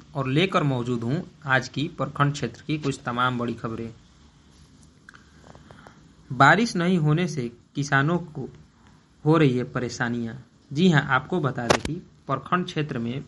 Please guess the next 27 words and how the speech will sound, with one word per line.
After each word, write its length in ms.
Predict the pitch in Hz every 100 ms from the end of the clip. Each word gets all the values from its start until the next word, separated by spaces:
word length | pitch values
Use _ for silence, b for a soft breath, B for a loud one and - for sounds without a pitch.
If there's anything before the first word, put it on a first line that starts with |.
| -
विगत 400 | 127 139 185 185 -
तीन 180 | 175
सप्ताह 400 | 165 131 - 131
से 200 | 131 120
चिलचिलाती 720 | 120 - 135 135 139 139 143 180
धूप 280 | 127 135 131
व 40 |
उमस 500 | 127 127 139 156 147
भरी 260 | 127 127 123
गर्मी 340 | 123 127 151
से 260 | - 117 - -
लोग 300 | 131 147 147
परेशान 420 | 120 117 123 120
हैं। 180 | 113 127 - B B B -
वहीं 260 | 139 170 170
पानी 360 | 160 160 214
की 120 | 214
किल्लत 400 | 160 151 151 175 175
के 80 | 147
कारण 400 | 143 120 117 117 -
रोपनी 420 | 127 135 139 160 170
का 100 | 139
काम 320 | 120 113 120
ठप 300 | - 147 147
हो 100 | 123
गया 200 | 113 113
है। 160 | 117